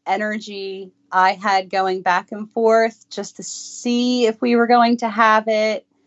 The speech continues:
A lot more time and energy than I should have put into that. But I didn't know at the time.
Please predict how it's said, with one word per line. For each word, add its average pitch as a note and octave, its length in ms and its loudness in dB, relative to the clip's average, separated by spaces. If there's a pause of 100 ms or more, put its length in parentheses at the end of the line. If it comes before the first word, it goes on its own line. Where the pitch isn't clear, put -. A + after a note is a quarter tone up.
(320)
A G3+ 60 -4
lot B3 400 4
more C#4+ 260 -2
time B3+ 320 -4
and B3 100 -8
energy A3+ 520 -8
than G3+ 180 -4
I F3+ 160 -6
should F#3+ 320 -6
have E3 240 -6
put D3+ 160 -6
into C#3 380 -12
that. B2+ 260 -4 (680)
But C4 140 4
I C4 140 4
didn't A#3 360 -6
know D#3 240 -6
at D#3 140 -16
the D#3+ 80 -12
time. D#3 540 -4